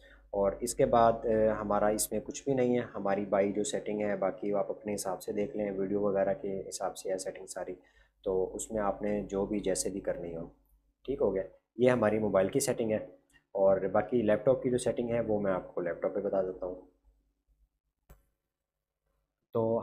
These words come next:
हमारे मोबाइल फ़ोन की सेटिंग हो गई है, उसके बाद हम लैपटॉप की सेटिंग करेंगे। लैपटॉप में हम यूज़ करते हैं ओबीएस नाम के, अ, ओबीएस नाम का एक सॉफ्टवेयर है, ये यहाँ पे लिखा हुआ है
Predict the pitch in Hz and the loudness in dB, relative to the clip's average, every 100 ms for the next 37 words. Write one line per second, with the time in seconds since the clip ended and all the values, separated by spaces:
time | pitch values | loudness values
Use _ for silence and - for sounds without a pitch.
0 | - 117 123 139 120 120 123 143 135 131 | 0 2 2 2 4 4 4 -2 -2 0
1 | 127 135 123 120 135 135 127 - - - | 0 0 0 2 2 2 0 -6 -18 -20
2 | - - 113 117 123 120 104 - 120 120 | -6 -4 2 4 4 2 2 4 0 0
3 | 135 123 123 120 120 117 113 - 107 104 | -2 -2 -2 0 0 0 -2 -6 -2 0
4 | 107 - 120 120 123 117 120 120 107 113 | 2 2 0 0 0 0 0 -2 -2 -2
5 | 113 107 104 113 113 120 120 104 113 117 | -2 -4 -2 -4 -2 -2 -2 0 0 -2
6 | 113 101 104 101 107 107 107 101 98 98 | -2 -4 -4 -4 -2 -2 -2 -2 -2 -4
7 | - - 113 120 113 127 127 120 107 107 | -8 -8 -6 -2 0 0 -2 -2 -2 0
8 | 110 110 - 98 95 120 107 107 143 - | 0 0 -2 -8 -4 -2 -2 -2 -6 -14
9 | _ _ _ _ 98 98 101 98 95 104 | _ _ _ _ -6 -4 -2 -4 -4 -4
10 | 113 101 98 - 101 92 92 | -4 -4 -4 -6 -4 -4 -6